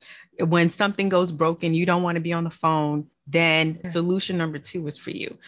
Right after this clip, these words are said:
Speaker 1: So me doing that to, and, and it took me a while. At one point, I was one of those people, it's like, "I don't wanna tell nobody no,"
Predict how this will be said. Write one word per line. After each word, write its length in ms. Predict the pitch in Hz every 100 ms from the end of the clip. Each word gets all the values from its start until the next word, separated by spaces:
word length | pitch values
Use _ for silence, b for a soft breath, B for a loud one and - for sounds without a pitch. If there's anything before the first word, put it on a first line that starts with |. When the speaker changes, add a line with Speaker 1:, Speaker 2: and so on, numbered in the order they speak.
| B
Speaker 1:
So 240 | - 185 180
me 380 | 185 214 233 226
doing 560 | 180 190 226 214 202
that 320 | 185 180 165
to, 120 | - -
and, 240 | 190 -
and 200 | 202 208
it 120 | 240
took 200 | - 262
me 100 | 247
a 80 | 220
while. 440 | 190 220 - 180 -
At 240 | 180 180
one 220 | 180 208
point, 260 | 226 214 185
I 100 | 185
was 200 | 214 196
one 120 | 185
of 80 | 170
those 200 | 165 160
people, 200 | 180 165
it's 80 | 160
like, 140 | 175 -
"I 40 | 214
don't 140 | 262
wanna 200 | 277 262
tell 260 | 262 240 247
nobody 460 | 240 233 - 214
no," 360 | 220 214 -